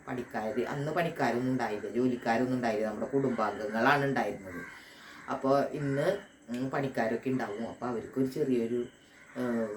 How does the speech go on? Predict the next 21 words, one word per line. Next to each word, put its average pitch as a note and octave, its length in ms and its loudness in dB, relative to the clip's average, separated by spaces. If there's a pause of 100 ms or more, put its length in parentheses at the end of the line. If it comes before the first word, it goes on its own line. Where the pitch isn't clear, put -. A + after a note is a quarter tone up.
(280)
ചായ B2 280 0
കൊടുക്കാം. A2+ 460 0 (200)
ഞാൻ, A2+ 280 -4 (240)
ഏഹ്, A2+ 640 -2
കോൺട്രാക്ടറോട് A#2+ 600 0
പറ-, A2+ 420 -2
എഞ്ചിനീയറോട് A#2+ 600 0
പറഞ്ഞിട്ടുണ്ടായിരുന്നു A2 600 -4
ഞാൻ, - 180 -12 (1000)
ഏഹ്, A#2 360 -4 (440)
നം-, D#3+ 220 -6
ഒരു A#2+ 200 -2
ചെറിയ B2+ 260 2
കാപ്പി A2+ 500 -2 (100)
നമ്മൾ A#2 240 -4
ഉണ്ടാക്കാം. - 580 -8 (560)
അതപ്പോ B2+ 300 -2
ഇവിടുന്നാണ് C3 560 2
നമ്മൾ C#3+ 180 0
ഉണ്ടാക്കി C3+ 360 0
കൊണ്ടുപോണതേ. B2 460 2